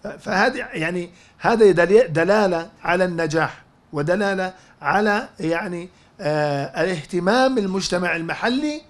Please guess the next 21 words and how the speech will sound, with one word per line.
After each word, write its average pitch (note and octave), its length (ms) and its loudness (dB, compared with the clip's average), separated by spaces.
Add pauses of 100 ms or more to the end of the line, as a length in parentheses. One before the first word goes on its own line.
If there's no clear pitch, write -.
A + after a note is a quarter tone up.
(360)
بمؤسسات F#3+ 840 -2
جمعية F3+ 540 -4
المحافظة D#3+ 540 -4
على C#3 100 -2
القرآن C3+ 280 -4
الكريم. A#2 320 -8 (1300)
هذه، A#3 440 2
هذه A#3 340 2
المرحلة G#3+ 460 2
الأولى، F3 420 -2 (520)
مرحلة F3+ 560 -2
الأطفال G3+ 680 -2 (140)
الصغار. F3 560 -2 (520)
بعد A#3 260 4
ذلك B3 640 0 (680)
هناك A3+ 360 0
لدينا G#3 720 2 (140)
ما F3 120 -2
يسمى F#3 640 0
بالمركز E3 520 -4
الدائم. C3+ 400 -4